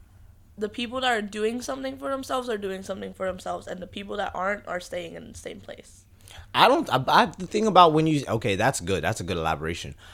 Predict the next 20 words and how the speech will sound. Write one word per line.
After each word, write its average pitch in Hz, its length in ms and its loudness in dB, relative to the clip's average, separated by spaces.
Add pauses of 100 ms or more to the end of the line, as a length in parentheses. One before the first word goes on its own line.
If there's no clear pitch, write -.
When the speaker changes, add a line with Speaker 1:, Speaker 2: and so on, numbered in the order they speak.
(200)
Speaker 2:
Um, 120 600 8
but 104 400 4
the 107 100 -6
people, 160 300 2
how 170 80 4
you 143 120 2
say, 131 200 2
are 107 180 2
staying 120 840 -2
to 101 720 -4
the 90 120 -4
same 113 440 -2
Speaker 1:
Well, 294 220 0
I 294 100 -2
mean, 311 160 -6
like, 294 80 2
Speaker 2:
place? 131 180 4
Speaker 1:
I'm 269 320 4
in 240 160 0
the 220 200 -4